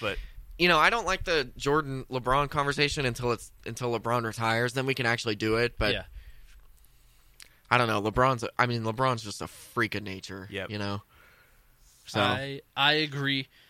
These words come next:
Speaker 3: Uh, we'll have a few more minutes left, but since you're here, we already kinda talked about, we're going to get back to Y S U. Uh, we already talked about, like, the Y S U women's team and all that awesome stuff. And,
Speaker 2: Mm-hmm.
Speaker 3: um, so before we wrap things up, make sure you come out to the game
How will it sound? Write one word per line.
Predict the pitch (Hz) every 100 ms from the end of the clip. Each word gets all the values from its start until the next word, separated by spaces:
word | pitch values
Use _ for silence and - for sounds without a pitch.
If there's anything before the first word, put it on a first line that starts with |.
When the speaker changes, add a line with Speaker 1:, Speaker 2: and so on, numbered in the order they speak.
| _
Speaker 3:
Uh, | - 120
we'll | 147
have | 143
a | 131
few | 147
more | 139
minutes | 127 127 123 127
left, | 117
but | 120
since | 180 -
you're | 147
here, | 127 135 127
we | - 135
already | 147
kinda | 139 139
talked | 123 123 117
about, | 120 110 110 - - 113
we're | 123
going | 139 135
to | 127
get | 131
back | 123 117
to |
Y | 117 110
S | 107
U. | 117 110 - - -
Uh, | 120 120
we | 143
already | 151
talked | 156 139
about, | 135 127
like, | 120
the | 117
Y | 120
S | 123 -
U | 127
women's | 120 120 -
team | 123 120
and | 113 104 104 -
all | 113 113
that | 113
awesome | 113 113 - 113
stuff. | - 110 107 -
And, | 107 113
Speaker 2:
Mm-hmm. | 104 - - -
Speaker 3:
um, | 113 107 - -
so | 127
before | 113 170
we | 156
wrap | 151 143
things | 147 131
up, | 135
make | 139
sure | 139 147
you |
come | 151 143
out |
to | 139
the | 143
game | 139 139 143